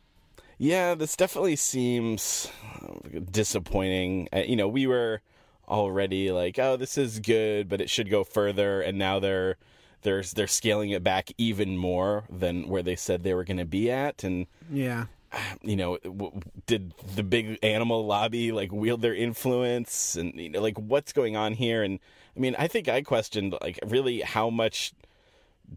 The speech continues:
Speaker 1: part does TripAdvisor really play in driving people to certain attractions? But I guess we shouldn't really underestimate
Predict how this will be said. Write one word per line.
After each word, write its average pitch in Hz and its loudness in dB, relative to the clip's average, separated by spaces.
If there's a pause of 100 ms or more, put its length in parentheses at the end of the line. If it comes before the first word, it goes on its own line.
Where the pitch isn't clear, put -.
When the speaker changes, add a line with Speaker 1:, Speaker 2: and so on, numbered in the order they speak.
(100)
Speaker 1:
part 113 2
does 98 0
TripAdvisor 95 0
really 98 0
play 95 0
in 90 -4
driving 87 -2
people 90 -4
to 95 -6
certain 90 -2
attractions? 87 -2
But 85 -2
I 87 -2
guess 95 -2
we 95 0
shouldn't 95 -2
really 92 0
underestimate 90 -2